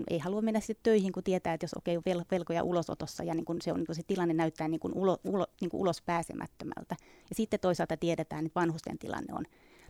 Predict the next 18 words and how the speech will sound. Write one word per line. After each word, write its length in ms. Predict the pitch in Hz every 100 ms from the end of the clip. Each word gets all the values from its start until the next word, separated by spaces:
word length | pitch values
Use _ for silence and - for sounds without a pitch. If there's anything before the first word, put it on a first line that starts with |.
| - - _
on 180 | - -
tota, 220 | - - - -
hirveän 300 | 170 165 -
hankala. 420 | 156 - - - - - - -
Niin 100 | 190
mä 80 | 233
oon 120 | 254
ajatellut, 360 | 247 220 202
että 160 | 196 208
hei, 140 | 220
että 140 | 202 202
voisiko 240 | 285 262 220
nämä 160 | 214 208
kaksi 340 | 226 233 -
niinku 240 | 175 175 175 - 220
yhdistää, 560 | 202 165 160 - 160
että 160 | 156 175
jos, 180 | 190